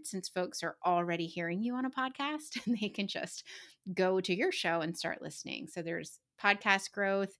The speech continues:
Um, there's actual client acquisition. I mean, we generate leads for sure, but I've definitely had specific clients come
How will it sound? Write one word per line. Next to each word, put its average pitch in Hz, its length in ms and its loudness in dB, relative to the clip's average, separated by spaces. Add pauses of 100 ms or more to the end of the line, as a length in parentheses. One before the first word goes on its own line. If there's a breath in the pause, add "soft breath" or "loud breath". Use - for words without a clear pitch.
(380 soft breath)
Um, 175 240 0 (120)
there's 220 260 6
actual 196 640 2
client 185 680 -2 (100)
acquisition. 226 960 2
I 196 40 0
mean, 180 320 2
we 190 140 2
generate 190 520 2
leads 196 460 2 (160)
for 180 140 0
sure, 175 480 2 (420 loud breath)
but 202 160 2
I've 185 320 4
definitely 190 580 4
had 180 560 4
specific 180 760 0
clients 180 540 0
come 180 320 -2